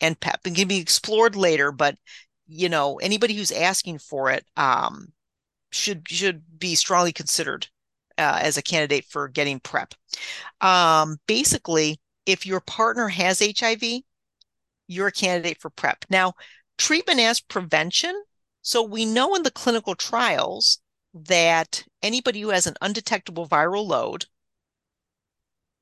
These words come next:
can't transmit H I V. And I wanna say, I'm gonna say that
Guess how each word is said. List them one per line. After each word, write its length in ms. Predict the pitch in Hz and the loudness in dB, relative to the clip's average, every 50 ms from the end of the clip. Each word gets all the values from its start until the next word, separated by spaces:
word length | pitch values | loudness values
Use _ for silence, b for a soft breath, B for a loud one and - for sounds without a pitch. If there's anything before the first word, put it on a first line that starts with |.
| _ _ | _ _
can't 240 | - 220 220 - - | 0 0 0 0 0
transmit 420 | - 196 185 185 160 175 175 160 | 0 0 0 0 0 0 0 0
H 200 | 160 156 - - | 0 0 0 -2
I 100 | 135 131 | -4 -4
V. 220 | - - - 156 - _ _ _ _ _ _ _ _ _ _ _ _ _ | -6 -10 -16 -20 -20 _ _ _ _ _ _ _ _ _ _ _ _ _
And 100 | - 170 | -2 0
I 40 | 175 | 2
wanna 180 | 175 185 180 175 | 4 4 4 4
say, 160 | - - 175 | 4 4 2
I'm 80 | 160 190 | 2 2
gonna 60 | 202 | 2
say 160 | - - 180 156 | 0 0 0 0
that 180 | 156 147 - | 0 -2 -2